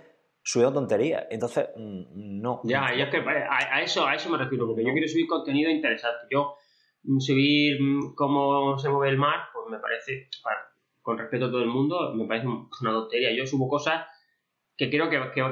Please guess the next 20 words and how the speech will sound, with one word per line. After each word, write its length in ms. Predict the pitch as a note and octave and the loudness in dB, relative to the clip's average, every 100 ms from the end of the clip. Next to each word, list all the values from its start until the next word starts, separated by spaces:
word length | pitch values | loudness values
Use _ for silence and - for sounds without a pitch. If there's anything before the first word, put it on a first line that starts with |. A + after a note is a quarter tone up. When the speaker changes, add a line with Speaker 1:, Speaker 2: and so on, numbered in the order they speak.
| C3 | -4
Speaker 2:
que, 200 | - A2+ A2+ | -4 -4 -2
que 60 | |
aporten 360 | A#2 C3+ C3+ A#2+ | -2 -2 -2 -2
algo, 320 | E3+ E3+ D3+ | 0 0 -2
que 100 | B2+ | -2
digan 260 | A#2+ B2 C#3+ | -2 0 0
algo, 420 | E3+ D3 D3 C#3 | 0 2 0 0
que, 220 | A#2+ A#2 | -2 -2
o 80 | A#2+ | -2
que 80 | B2 | -2
vayan 200 | C3 D3 | 0 0
relacionados 400 | C#3+ C#3 C#3 D3 | 0 -2 -2 -2
con 120 | C#3 | 0
algún 280 | B2 B2+ C3+ | -2 -2 -2
tema 280 | D#3 D#3 C3+ | 2 2 0
que 60 | A#2+ | -4
a 40 | |
mí 80 | B2 | 0
me 80 | C#3 | 0
interesa. 440 | C3+ A2 C3 C3+ | -2 -4 -6 -6